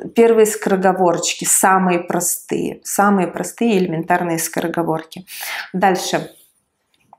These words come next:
Четвертое. Четвертое же у нас, да, четвертое. Сторителлинговые игры.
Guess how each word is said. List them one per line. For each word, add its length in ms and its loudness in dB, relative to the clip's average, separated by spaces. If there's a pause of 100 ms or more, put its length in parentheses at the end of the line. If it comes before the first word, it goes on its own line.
(280)
Четвертое. 720 0 (400)
Четвертое 520 0
же 120 -2
у 60 0
нас, 180 -2
да, 260 0
четвертое. 600 0
Сторителлинговые 1080 2
игры. 300 -6